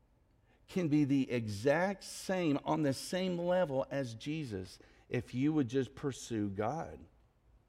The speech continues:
That's what it says right here. The next,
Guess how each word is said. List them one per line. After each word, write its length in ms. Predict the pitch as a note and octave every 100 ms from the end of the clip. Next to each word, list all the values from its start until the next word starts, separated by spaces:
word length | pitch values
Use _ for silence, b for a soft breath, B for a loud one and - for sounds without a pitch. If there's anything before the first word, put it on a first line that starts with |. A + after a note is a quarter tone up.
| _ _ _ _ _ _ _
That's 180 | G#2+ -
what 240 | B2 C#3+ D#3
it 100 | C#3+
says 380 | - D#3+ D#3+
right 280 | D#3 D#3 D#3
here. 500 | D3+ E3+ B3 A2 F#2+ - _ _ _ _ _ _ _ b b b b
The 120 | D3+
next, 460 | D#3+ D#3 G#3+ G#3+